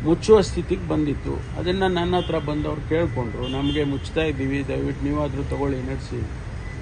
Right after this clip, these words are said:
ಆಯ್ತಪ್ಪ, ನಮಗೆ ಸಾಧಕ ಬಾಧಕ ನೋಡ್ಕೊಂಡು ಮಾಡ್ತೀವಿ ಅಂತೇಳಿ ನಾವು ತೊಗೊಂಡ್ವಿ,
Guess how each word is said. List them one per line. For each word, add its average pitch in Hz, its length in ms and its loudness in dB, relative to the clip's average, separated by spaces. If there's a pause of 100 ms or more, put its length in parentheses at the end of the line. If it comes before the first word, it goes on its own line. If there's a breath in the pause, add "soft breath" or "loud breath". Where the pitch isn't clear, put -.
(180)
ಆಯ್ತಪ್ಪ, 180 400 2
ನಮಗೆ 175 520 6
ಸಾಧಕ 156 380 0 (120)
ಬಾಧಕ 151 280 -2
ನೋಡ್ಕೊಂಡು 143 560 0
ಮಾಡ್ತೀವಿ 139 400 -2
ಅಂತೇಳಿ 127 340 -2
ನಾವು 185 220 -2
ತೊಗೊಂಡ್ವಿ, 180 460 2